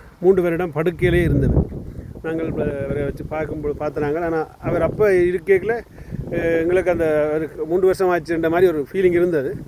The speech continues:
ஆனா ஒரு, ஒரு செகண்டுக்கு எங்கண்ட அப்பா இறந்துட்டார் என்று கேள்விப்பட்ட உடனே எங்கண்ட மனம் பக்கண்டு உடைஞ்சுது. ஏனெண்டா எங்களுக்கு முன்னுக்கு ஏதோ ஒரு பெரிய ஒரு உருவம் இருந்தது. இப்ப எங்க நாங்கள் என்ன பிரச்சனை இருந்தாலும் அங்க போய் நிக்கக்கூடிய ஒரு உருவம்.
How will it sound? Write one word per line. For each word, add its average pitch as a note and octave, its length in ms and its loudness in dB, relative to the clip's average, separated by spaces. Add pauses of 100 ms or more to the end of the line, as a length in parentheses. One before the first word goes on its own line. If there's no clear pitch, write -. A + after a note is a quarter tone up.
(340)
ஆனா D#3 280 0 (580)
ஒரு, D#3+ 420 0 (100)
ஒரு D3+ 100 -12 (140)
செகண்டுக்கு G3+ 680 4 (600)
எங்கண்ட D#3+ 220 -2
அப்பா E3+ 440 0
இறந்துட்டார் F#3 760 2
என்று C#3 180 -8
கேள்விப்பட்ட D#3 640 -4
உடனே D3+ 380 2 (880)
எங்கண்ட D#3 260 -2
மனம் F3+ 400 0
பக்கண்டு G3 460 0
உடைஞ்சுது. C#3+ 360 -2 (260)
ஏனெண்டா F#3 320 -2 (160)
எங்களுக்கு F#3 440 0
முன்னுக்கு G#3 640 -2
ஏதோ A3 140 -4
ஒரு A3+ 180 -4
பெரிய G#3 300 0
ஒரு F#3+ 120 6
உருவம் G3+ 260 4
இருந்தது. F#3 400 0
இப்ப F#3 200 -2
எங்க F3 280 0 (800)
நாங்கள் E3+ 640 0 (380)
என்ன G3+ 220 2
பிரச்சனை G3+ 360 0
இருந்தாலும் G#3 280 2
அங்க G3 60 4
போய் F3+ 240 2
நிக்கக்கூடிய G3 340 -4
ஒரு F3 100 4
உருவம். E3+ 260 0